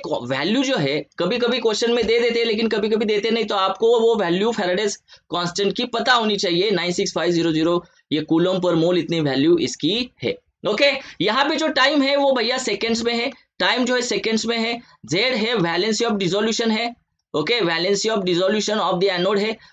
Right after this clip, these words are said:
ओके भैया याद रखना, ए क्या है? ग्राम एटॉमिक वेट है, ये ग्राम एटॉमिक वेट है आपका, जो material जो आप dissolve कर रहे हो, ओके, उसका है। ओके,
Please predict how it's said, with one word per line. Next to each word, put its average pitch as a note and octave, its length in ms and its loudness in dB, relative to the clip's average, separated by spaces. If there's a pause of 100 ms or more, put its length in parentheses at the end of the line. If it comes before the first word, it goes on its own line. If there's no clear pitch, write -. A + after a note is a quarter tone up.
ओके A3+ 340 0 (520)
भैया G3 340 0
याद G3 260 2
रखना, D3 380 0
ए A#3 220 4
क्या C4 140 4
है? B3 220 0
ग्राम A3+ 260 -2
एटॉमिक A#3 340 -2
वेट A3+ 220 0
है, B3 180 -2 (320)
ये D#3+ 240 -2
ग्राम G#3 340 0
एटॉमिक A3+ 380 0
वेट G#3+ 260 0
है B3 160 -2 (180)
आपका, F3 300 0
जो G3 140 2
material F3 420 0
जो F#3 160 -2
आप E3+ 200 -2
dissolve F3+ 300 0
कर G3+ 140 0
रहे G3 160 0
हो, A3 80 -4 (340)
ओके, G#3 240 0 (100)
उसका E3+ 340 0
है। G3 160 -2 (300)
ओके, A3+ 260 0